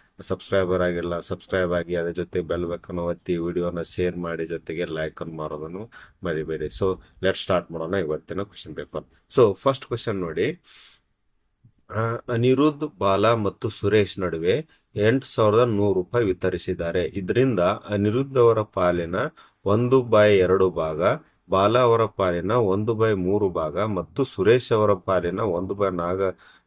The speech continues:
ಒಂದು by ನಾಲ್ಕು ಭಾಗ ಸಮನಾಗಿರುತ್ತದೆ. ಹಾಗಾದರೆ ಅನಿರುದ್ಧ್ ಅವರ ಪಾಲನ್ನು ಕಂಡುಹಿಡಿಯಿರಿ.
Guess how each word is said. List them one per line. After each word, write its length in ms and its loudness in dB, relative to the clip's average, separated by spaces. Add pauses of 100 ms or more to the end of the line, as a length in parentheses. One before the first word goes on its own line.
ಒಂದು 300 2
by 280 2
ನಾಲ್ಕು 440 -2
ಭಾಗ 300 2
ಸಮನಾಗಿರುತ್ತದೆ. 1120 -2
ಹಾಗಾದರೆ 460 2
ಅನಿರುದ್ಧ್ 480 0
ಅವರ 200 4
ಪಾಲನ್ನು 520 -6
ಕಂಡುಹಿಡಿಯಿರಿ. 680 -2